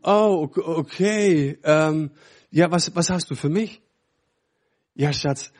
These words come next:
ich hab meine Haare abschneiden lassen und ich hab eine Kette für deine Uhr gekauft.“ Wieder total, oh komm, Delay, lass, lass uns einfach essen. Lass uns mit den Geschenken. Und sie bleibt hartnäckig und will unbedingt wissen, was, äh,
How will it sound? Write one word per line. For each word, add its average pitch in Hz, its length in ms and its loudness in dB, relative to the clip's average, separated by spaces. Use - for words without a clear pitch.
ich 131 160 -4
hab 151 100 -4
meine 143 200 -2
Haare 160 160 -2
abschneiden 139 420 -4
lassen 120 400 -8
und 147 120 -2
ich 131 140 -2
hab 143 80 0
eine 139 120 -2
Kette 151 300 0
für 127 160 -8
deine 123 200 -4
Uhr 139 140 -4
gekauft.“ 104 580 -8
Wieder 123 280 -8
total, 139 680 -12
oh 135 140 -2
komm, 135 340 -6
Delay, 123 500 -8
lass, - 280 -12
lass 156 220 -8
uns 143 120 -12
einfach 123 280 -10
essen. - 320 -14
Lass 156 200 -12
uns 160 140 -12
mit 156 120 -10
den 151 60 -8
Geschenken. 156 500 -8
Und 135 60 -6
sie 143 80 -6
bleibt 143 240 -4
hartnäckig 151 460 -8
und 135 100 -6
will 147 100 -4
unbedingt 151 560 -6
wissen, 160 480 -2
was, 139 240 -6
äh, 139 200 -8